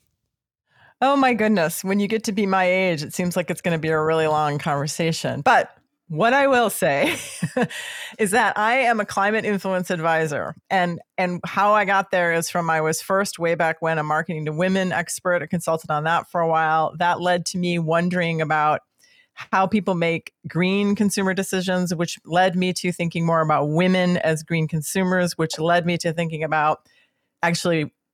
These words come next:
sustainability leadership and what women's traits were, what they had to do with sustainability leadership. Long story from there is that I got into writing about sustainability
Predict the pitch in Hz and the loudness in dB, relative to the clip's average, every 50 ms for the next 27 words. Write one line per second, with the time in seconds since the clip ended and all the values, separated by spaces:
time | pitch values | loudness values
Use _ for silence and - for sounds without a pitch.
0 | _ _ _ - - 170 - 190 180 170 175 170 165 156 156 165 190 214 226 202 | _ _ _ -2 -2 0 0 0 0 2 2 2 2 2 2 2 2 2 2 2
1 | 185 - - 165 156 - - 156 156 156 160 - - 170 180 185 180 170 160 - | 0 0 0 0 0 0 0 0 2 2 0 2 2 2 2 2 2 0 -2 -2
2 | - - - 175 185 - - - - 165 160 147 143 143 156 147 - - 160 165 | -4 -4 -2 -2 -2 -2 -4 -6 -2 -2 0 2 2 2 2 0 0 0 0 0
3 | 175 175 170 160 147 156 135 156 160 160 156 151 143 135 - 156 - - 165 156 | 2 2 2 0 0 -2 0 0 0 2 2 0 0 -2 -2 -6 -4 -4 -2 -2
4 | 147 131 143 139 139 151 175 190 190 185 - 185 175 185 - - - - - - | 0 0 0 2 2 2 2 0 0 0 2 2 2 0 0 -6 -18 -20 -20 -20
5 | - _ - - 156 185 202 214 214 196 - 208 190 185 175 - 170 165 165 202 | -20 _ -4 0 4 4 4 4 4 2 2 2 2 2 2 0 -2 0 2 2
6 | 220 202 185 170 165 - - 170 156 175 160 160 160 151 170 165 165 165 160 165 | 4 4 4 4 2 2 0 0 2 2 2 2 2 2 2 2 2 2 2 2
7 | 160 156 160 160 170 185 185 180 160 165 160 160 160 - - 165 - 180 165 160 | 2 2 2 2 2 2 2 2 2 2 2 2 0 -2 -4 -4 -2 -2 -2 0
8 | 151 - 190 180 165 151 151 151 160 - | 2 2 4 4 4 4 2 0 -2 -6